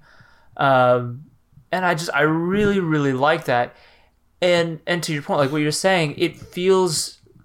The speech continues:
the animosity between the two feels fake,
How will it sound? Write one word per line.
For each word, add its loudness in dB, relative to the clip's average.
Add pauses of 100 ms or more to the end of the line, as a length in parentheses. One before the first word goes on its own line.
(200)
the 0
animosity 0
between -4
the -4
two -4 (380)
feels -4 (400)
fake, -2